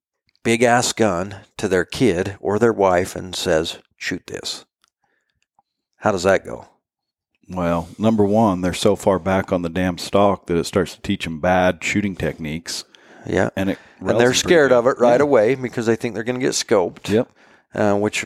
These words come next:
Speaker 1: most of us have been scoped in our day.
Speaker 2: Oh, yeah.
Speaker 1: And it was because we either, you know, weren't holding the gun correctly or whatever it may be, or just had too much damn recoil.
Speaker 2: Yeah. <laughs> Shooting a three hundred Grom as a ten-year-old, I mean,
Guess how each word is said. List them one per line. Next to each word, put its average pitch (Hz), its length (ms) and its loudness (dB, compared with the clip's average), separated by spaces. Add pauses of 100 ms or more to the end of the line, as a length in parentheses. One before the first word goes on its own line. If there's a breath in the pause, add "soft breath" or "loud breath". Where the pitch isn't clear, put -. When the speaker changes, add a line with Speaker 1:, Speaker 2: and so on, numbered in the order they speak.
Speaker 1:
most 107 380 -2
of 117 120 4
us 131 160 0
have 127 120 -4
been 123 140 4
scoped - 440 0
in 95 100 -4
our 92 140 2
day. 85 280 -4
Speaker 2:
Oh, 214 80 -2
yeah. 92 200 -4 (380 loud breath)
Speaker 1:
And 104 340 2
it 71 120 0
was 98 180 -4
because 107 400 0
we 101 220 0
either, 98 460 2 (360)
you 117 140 -4
know, 98 200 -2
weren't 104 300 -4
holding 110 460 0
the 107 60 2
gun 107 280 0
correctly 104 840 0
or 85 220 -4
whatever 98 480 -4
it - 60 -12
may 87 200 -10
be, 69 320 -14 (600 soft breath)
or - 120 -10
just - 180 -8
had 76 220 -6 (840 loud breath)
too 95 120 -14
much - 260 -14
damn 53 220 -20
recoil. - 520 -16
Speaker 2:
Yeah. - 160 -6 (540)
<laughs> - 400 -6
Shooting 117 220 -2
a 76 40 -14
three 98 220 -8
hundred 92 240 -8
Grom 92 360 -8
as 87 100 -14
a 85 40 -14
ten-year-old, 95 680 -4
I 92 60 -4
mean, 90 200 -6